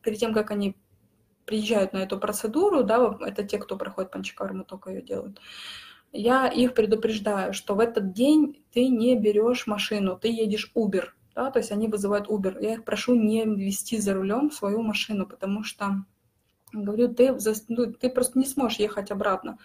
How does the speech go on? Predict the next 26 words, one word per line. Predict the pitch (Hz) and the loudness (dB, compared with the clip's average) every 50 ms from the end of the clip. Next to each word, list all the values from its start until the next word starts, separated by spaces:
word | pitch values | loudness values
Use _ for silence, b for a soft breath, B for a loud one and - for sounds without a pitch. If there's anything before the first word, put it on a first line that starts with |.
| B B B B B B - | B B B B B B -2
Ты | 226 | -2
будешь | 214 233 254 247 - - | 4 4 4 4 4 0
останавливаться | 214 214 - 240 240 240 240 226 226 208 208 - 226 | -4 -4 0 2 2 2 2 2 0 -2 -4 -4 -4
на | 214 214 | -4 -2
красный | 214 220 220 220 220 - 220 220 | 0 0 0 0 0 -4 -4 -4
свет | - - 254 302 311 302 | -2 0 2 2 4 4
и | 233 | 2
стоять | 226 - - 208 226 240 247 240 | 0 2 2 4 4 4 2 0
на | 226 214 | -2 -6
светофоре, | - - 214 208 214 202 - - 247 285 294 285 226 - B B B B B B B B B B B - 196 202 - - _ _ _ - | -4 -6 -6 -6 -6 -6 2 4 6 6 8 8 6 4 B B B B B B B B B B B -12 -12 -10 -12 -12 _ _ _ -8
забывая | 202 202 208 202 208 208 226 247 254 247 233 214 196 202 - | 0 0 2 2 4 4 6 8 8 8 6 4 2 -2 -4
ехать. | 208 196 208 208 190 196 - - - - - _ _ _ _ - | -2 -2 0 0 -2 -2 -6 -10 -12 -14 -20 _ _ _ _ -8
И | 254 202 | -6 -4
люди | 196 220 220 214 214 | -4 -2 -4 -2 -4
будут | 208 202 214 208 208 208 202 - - - | -4 -4 -4 -4 -4 -6 -6 -8 -8 -4
нервничать | 202 202 196 185 190 196 190 196 - - 214 - | -2 -2 -2 -2 -2 -6 -8 -8 -10 -12 -10 -10
вокруг. | - - - - 202 - - | -10 -10 -8 -10 -12 -10 -6
Поэтому | - 233 254 254 262 247 233 | -4 -4 -2 0 0 0 0
лучше | 220 240 262 - - 247 | 0 0 -2 -2 -2 0
возьми | 214 214 202 208 226 220 | 0 0 0 0 -2 0
Uber | 233 277 330 330 320 262 254 - b b b b b b b b b b _ - | 0 0 0 2 2 2 0 0 b b b b b b b b b b _ -4
и | 254 262 262 254 | -2 -2 0 -2
себе | 247 - - 202 196 220 233 233 233 233 | -4 -4 -4 -2 2 4 4 4 4 0
тихонечко | - - - - 233 240 240 226 220 - - - 202 190 | -6 -8 -6 -2 0 2 2 2 0 -4 -4 -4 -4 -2
вернись | 185 196 196 196 208 226 240 247 240 - | -2 -2 -2 -2 0 2 0 0 0 -2
домой | 214 202 196 190 190 185 214 196 190 | -2 0 0 2 0 0 -4 -6 -10